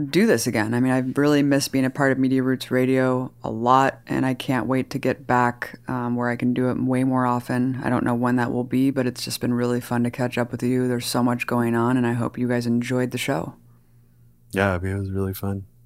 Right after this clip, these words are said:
Speaker 2: I wish we could do this every time.
Speaker 1: I know, it was great.
Speaker 2: <laughs>
Speaker 1: I know, in person, it's so much more fun, you know?
Speaker 2: Well, let's hope our listeners, um,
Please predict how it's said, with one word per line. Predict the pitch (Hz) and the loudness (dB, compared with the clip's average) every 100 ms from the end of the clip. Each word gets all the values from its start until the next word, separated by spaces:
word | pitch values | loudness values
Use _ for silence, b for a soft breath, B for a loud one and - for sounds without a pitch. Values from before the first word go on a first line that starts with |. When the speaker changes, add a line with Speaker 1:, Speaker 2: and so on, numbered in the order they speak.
| _ _ _ - | _ _ _ -2
Speaker 2:
I | |
wish | 98 98 107 | 0 2 0
we | |
could | 98 | -2
do | 95 98 | 0 0
this | 95 | 0
every | 87 98 | -4 -4
time. | 95 92 92 - _ - | -6 -8 -10 -14 _ -4
Speaker 1:
I | 135 | 0
know, | 135 | 0
it | 123 | 0
was | 123 | -2
great. | 143 131 131 | 2 4 4
Speaker 2:
<laughs> | 131 | 4
Speaker 1:
I | 139 | 6
know, | 147 | 6
in | 131 127 | 4 2
person, | - 139 139 123 | 0 0 2 0
it's | 120 | 0
so | - 135 127 | -2 0 0
much | 123 - | 0 -2
more | 117 120 | -2 -2
fun, | - 113 113 | -4 -4 -2
you | 127 127 | 0 2
know? | 120 131 B B B B B | 2 0 B B B B B
Speaker 2:
Well, | 110 | 4
let's | 110 | 4
hope | - 117 120 | 4 4 6
our | 110 | 6
listeners, | 110 104 110 104 101 - | 4 2 0 0 0 -4
um, | 101 98 92 | -4 -4 -4